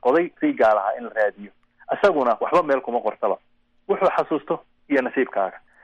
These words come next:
Marka taasoo kale in laga baxo, een, waddankan hadda Canada aan ku nool nahay, eh, kun iyo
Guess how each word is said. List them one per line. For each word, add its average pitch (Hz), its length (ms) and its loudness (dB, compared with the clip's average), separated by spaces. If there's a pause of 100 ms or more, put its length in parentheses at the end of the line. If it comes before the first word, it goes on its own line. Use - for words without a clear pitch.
(120)
Marka - 260 -2
taasoo 156 320 2
kale 135 180 0
in 147 80 0
laga 135 180 4
baxo, 101 360 -6 (300)
een, 120 200 2
waddankan 156 420 0
hadda 139 160 -2
Canada 135 280 0
aan 123 80 -4
ku 147 140 -6
nool 117 200 2
nahay, 107 260 0 (200)
eh, 120 320 -4 (140)
kun 160 200 -2
iyo 151 140 0